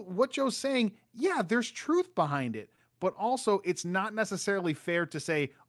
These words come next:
all, you know, to just say video gaming in general is a waste of time,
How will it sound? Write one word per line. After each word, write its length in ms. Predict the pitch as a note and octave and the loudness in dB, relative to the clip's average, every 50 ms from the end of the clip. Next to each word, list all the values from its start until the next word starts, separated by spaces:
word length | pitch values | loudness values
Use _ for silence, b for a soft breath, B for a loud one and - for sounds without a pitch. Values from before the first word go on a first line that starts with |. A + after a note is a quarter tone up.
| _ | _
all, 340 | - D#3+ D#3+ E3+ F#3 F3 D#3+ - | 0 2 4 4 4 2 0 -2
you 140 | F#3 F3+ D#3 | -2 -2 0
know, 160 | C#3 B2+ C3+ C3 - | 0 -2 -4 -6 -4
to 120 | D3+ C#3+ | -4 -4
just 200 | A#2+ C3 D#3 - | -4 -4 -6 -4
say 100 | E3 D3 | -4 -6
video 340 | B2 G#2 F#2+ D3+ E3 F3 E3+ | -6 -4 -2 0 2 2 2
gaming 300 | D#3 E3+ E3+ E3 D#3+ D#3+ | 0 0 -2 -2 -2 -2
in 100 | D3 C#3 | -2 -4
general 540 | A2+ A#2 C#3 C#3+ D#3+ E3+ D3+ C#3 C3+ C#3 - | -2 -2 -2 -2 0 2 2 2 2 0 -2
is 220 | - F#3 F3 D3 | 0 0 2 2
a 60 | D#3 C#3 | 2 0
waste 380 | C3 C#3+ C#3+ C#3+ C3+ - - | 2 0 0 0 -2 -6 -10
of 120 | A#2+ - - | -14 -8 -4
time, 400 | - F#3+ A3+ G3+ D3 B2+ B2 | -2 0 0 2 2 0 -2